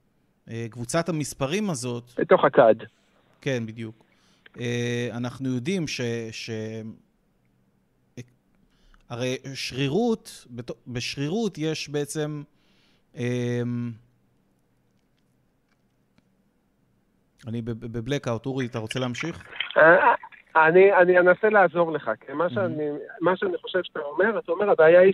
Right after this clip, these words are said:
Speaker 2: סימטרית, ולכן אני לא אניח שום דבר בשום כיוון."
Speaker 1: כל, כל ה-, בעצם ה-, הנושא
Speaker 2: ולכן
Speaker 1: של
Speaker 2: אני
Speaker 1: שרירות
Speaker 2: אחלק.
Speaker 1: אומר שבעצם ה-, כל ההזדמנויות שו-, שוות. אם אנחנו לוקחים את כד עם כל המספרים, כל ההזדמנויות שוות בתוך ה-,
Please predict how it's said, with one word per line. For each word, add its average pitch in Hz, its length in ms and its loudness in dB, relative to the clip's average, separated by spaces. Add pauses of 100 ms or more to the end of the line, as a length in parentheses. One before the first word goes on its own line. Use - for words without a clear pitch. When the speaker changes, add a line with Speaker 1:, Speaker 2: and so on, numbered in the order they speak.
Speaker 2:
סימטרית, 196 540 -2 (540)
ולכן 151 460 4
אני 156 200 2
לא 156 160 4
אניח 143 300 4
שום 139 180 -2
דבר 123 260 0
בשום 117 280 -4
כיוון." 101 300 -10
Speaker 1:
כל, 233 120 2 (100)
כל 226 180 4
ה-, 269 180 6
בעצם 190 560 0
ה-, 135 260 -2
הנושא 135 260 2
Speaker 2:
ולכן 143 120 8
Speaker 1:
של 175 80 8
Speaker 2:
אני 165 80 10
Speaker 1:
שרירות 160 320 2
Speaker 2:
אחלק. 220 140 2
Speaker 1:
אומר 170 320 0
שבעצם 160 800 -2
ה-, 131 120 -6 (300)
כל 185 180 2
ההזדמנויות 151 560 0
שו-, 147 240 -4
שוות. 120 760 -6
אם 135 100 -8
אנחנו 143 160 -6
לוקחים 151 220 -8
את 135 60 -12
כד 143 220 -4
עם 135 60 -8
כל 143 140 -6
המספרים, 143 380 -8
כל 147 140 -6
ההזדמנויות 127 500 -8
שוות 117 360 -12
בתוך 113 340 -12
ה-, 113 260 -8